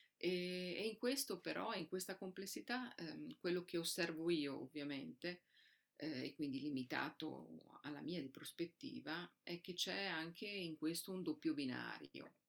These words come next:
e che rende tutto ancora più complicato, perché da una parte c'è una ricchissima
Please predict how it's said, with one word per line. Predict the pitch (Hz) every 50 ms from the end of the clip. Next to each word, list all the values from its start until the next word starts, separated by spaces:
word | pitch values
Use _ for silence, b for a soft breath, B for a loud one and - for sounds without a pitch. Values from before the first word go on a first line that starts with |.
| _ _
e | _ - 156 156 147 143 143 139 135
che | - 165
rende | 156 160 160 147 156
tutto | 165 160 - 160
ancora | 143 135 - 156
più | 160 - 156 -
complicato, | - - - - - - - 64 - - - - - - B B B B B B B B _
perché | - 175 175 170 160
da | 160 165
una | 170 175 180 185
parte | 175 190 185 220 240 247 247 - - - 269 294 285 285
c'è | - - 165 165 165 160 160 156 160 160 160 160
una | 160 160 160 165
ricchissima | 165 165 175 175 - _ - - 262 254 254 - - - - - 160 147 139 - - 131 127